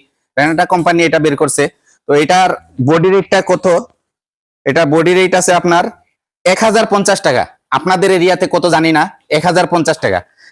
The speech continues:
ঠিক আছে। তো এই মেডিসিনগুলা মনে করেন আমি আমার মিলিরে, আমার মিলিরে আমি মনে করেন এখন আমি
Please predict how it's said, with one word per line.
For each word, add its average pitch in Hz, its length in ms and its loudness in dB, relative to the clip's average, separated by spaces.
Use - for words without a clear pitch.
ঠিক 190 140 0
আছে। 202 220 0
তো - 80 -10
এই 277 180 2
মেডিসিনগুলা 214 680 2
মনে 190 240 2
করেন 185 260 0
আমি 175 260 0
আমার 202 320 2
মিলিরে, 190 380 2
আমার 185 180 0
মিলিরে 190 340 2
আমি 190 180 2
মনে 185 200 0
করেন 180 260 0
এখন 180 280 0
আমি 165 220 2